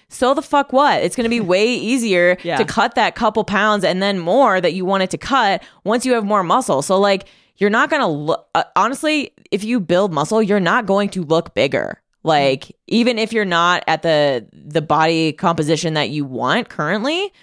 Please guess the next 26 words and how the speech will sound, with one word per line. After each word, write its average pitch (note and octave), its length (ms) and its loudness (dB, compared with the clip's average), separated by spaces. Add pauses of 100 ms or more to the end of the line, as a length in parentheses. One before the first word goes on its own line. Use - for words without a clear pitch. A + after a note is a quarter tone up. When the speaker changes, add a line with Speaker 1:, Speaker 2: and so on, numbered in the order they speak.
(100)
Speaker 1:
or - 80 -2
that E3+ 120 2
you're E3+ 100 0
looking F#3+ 320 -2
for, D#4 400 2 (400)
but G#3 300 0
you'll A3+ 140 2
probably B3+ 520 0
actually A3 400 0
look F3+ 300 -2
better. E3 200 0
Your F#3+ 140 0
body B3+ 260 0
composition F3+ 460 0
Speaker 2:
Yeah, - 60 0
Speaker 1:
will A#3 220 4
be A#3+ 80 4
Speaker 2:
most E3+ 120 -4
Speaker 1:
better. C#4 200 2
Speaker 2:
people, D#3+ 420 -2
yeah, C#3 340 0
their E3+ 160 0
body F3 240 2
composition D#3+ 540 -2
starts C#3 320 -4
to A#2+ 200 -4